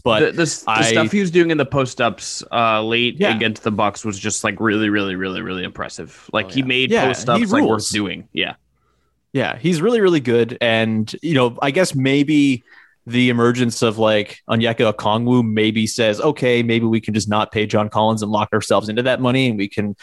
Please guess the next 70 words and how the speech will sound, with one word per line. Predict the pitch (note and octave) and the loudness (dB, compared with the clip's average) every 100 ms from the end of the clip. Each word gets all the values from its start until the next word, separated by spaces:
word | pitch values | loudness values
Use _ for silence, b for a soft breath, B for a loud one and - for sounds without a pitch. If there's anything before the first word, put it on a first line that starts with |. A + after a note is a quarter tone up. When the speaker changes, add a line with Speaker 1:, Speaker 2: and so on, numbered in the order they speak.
| B B | B B
Speaker 1:
you | A2 | 0
know, | |
move | G#2 A#2 | 2 2
Okongwu | A2 - A2 G#2+ | 2 0 0 0
along, | G#2+ G#2+ D#3+ F3+ E3+ D3+ | 0 2 2 2 2 0
and | A2+ | -2
we | G2+ | -2
got | G2+ G2 | -2 0
DeAndre | A2+ G#2+ G#2+ G#2+ | 0 0 0 0
Hunter | F3+ F3+ | 0 0
can | C3+ | 0
play | B2+ | 0
the | A2 | 0
four, | - G3+ G3 F#3+ | 0 2 4 4
and | C#3+ | 0
we | A2 | -2
got | A2 | -4
Capella, | - - F3 E3+ D3+ | -2 0 2 4 2
and | B2+ | 0
we | A#2 | -2
can | |
kinda | A2+ A#2 | -2 -2
go | A2+ A2 | 0 0
forward | D3+ C3+ A#2+ | 2 4 2
and | A2 | 0
not | A2 A#2 - | -2 -2 -4
lose | A#2 B2 B2 - | 0 2 2 2
too | A2+ | 0
much." | G2+ B2 F#3 - B B B - | 2 0 0 -4 B B B 0
That | C3 | 0
would | G#2+ | 0
be | |
stupid. | G#2+ D3+ D#3+ D3+ | 0 0 2 2
They | B2 | 0
should | B2 G#2 | 0 0
bring | A2 | 0
John | A2 G2+ | 0 0
Collins | A2 G#2 - | 0 0 0
back. | D#3 D3+ | -2 0
But | C3 | 0
if | B2 | 0
they | C3 | 0
don't | F#3 A3+ G3+ | 2 2 0
and | C#3 | -2
the | |
Raptors | C3 C3+ C3+ A#2+ | 0 0 -2 0
wanna | A#2+ | 0
go | A#2 C#3 | 2 2
in, | A#2 | 2
that's | B2+ D#3 | 0 0
my | C3+ B2+ B2 A2+ G#2 b b - | 0 2 2 0 -2 b b -4
number | A2+ G#2+ G#2+ | -2 0 2
one | G#2+ A#2 A#2+ B2+ _ _ - | 2 2 0 -6 _ _ -6
Speaker 3:
Gotcha. | |
Speaker 1:
choice. | C3+ D#3 - - - | 0 0 -2 -8 -2
Uh, | G#2 G2 F2+ - | 0 2 0 -2
you | |
know, | G#2 G#2 | -2 0
if, | A#2+ A2+ | 2 2
if | G#2 | 2
they | A2 | 0
wanted | A2 | 0
to | G#2+ | 0
throw | A2+ | 0
him | A2 | 0
twenty-five | G#2+ A2+ A2 A2 | 0 -2 0 0
million | A2 A2 | 0 0
a | G#2+ | 2
year, | C3 | 2
I | A#2+ | 2